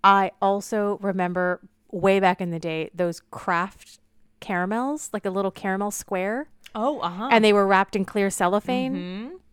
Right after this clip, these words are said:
Speaker 1: My mouth fully watered 'cause I am
Speaker 2: Those are
Speaker 1: a fucking pig
Speaker 2: <laughs>
Speaker 1: and glutton for, like, a caramel.
Speaker 2: For the caramel
Speaker 1: Now,
Speaker 2: squares?
Speaker 1: the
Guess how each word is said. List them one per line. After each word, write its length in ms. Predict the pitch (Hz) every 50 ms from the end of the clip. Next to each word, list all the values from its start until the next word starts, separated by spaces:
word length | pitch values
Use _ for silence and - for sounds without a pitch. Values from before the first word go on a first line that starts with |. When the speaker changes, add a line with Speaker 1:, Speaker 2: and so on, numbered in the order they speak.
| _ _ - - _ _ _ _ _ _ _ _ - - _ -
Speaker 1:
My 140 | 208 214 214
mouth 500 | 214 208 196 185 180 180 170 170 - _ _ _
fully 400 | _ - - - 220 196 180 175
watered 340 | 170 160 151 156 160 - -
'cause 100 | - -
I 100 | 190 180
am 120 | 190 202 202
Speaker 2:
Those 80 | 165
are 40 | 196
Speaker 1:
a 200 | 175 175 175 175 - - - - - - _ - - - - - - - - -
fucking 480 | 240 226 220 - 233 226 208 202 185 - _
pig 600 | - - - - 220 202 190 180 160 - - 185 - 220 226 -
Speaker 2:
<laughs> 200 | - - - -
Speaker 1:
and 200 | 190 185 180 160
glutton 640 | - 190 170 180 185 185 190 190 180 160 - 147 170 - _ _ _ _ _ _ _ _ _ _ _ _ _ _ _ _ _
for, 200 | _ - - 202
like, 160 | 196 185 -
a 40 | 185
caramel. 560 | - - 190 170 165 160 151 - - - -
Speaker 2:
For 60 | - 214
the 60 | 208
caramel 360 | 208 - 208 165 156 175 202
Speaker 1:
Now, 340 | 202 190 190 196 202 214 226
Speaker 2:
squares? 220 | 240 254 269 - - _ _ _ _ _ _ _ _
Speaker 1:
the 60 | -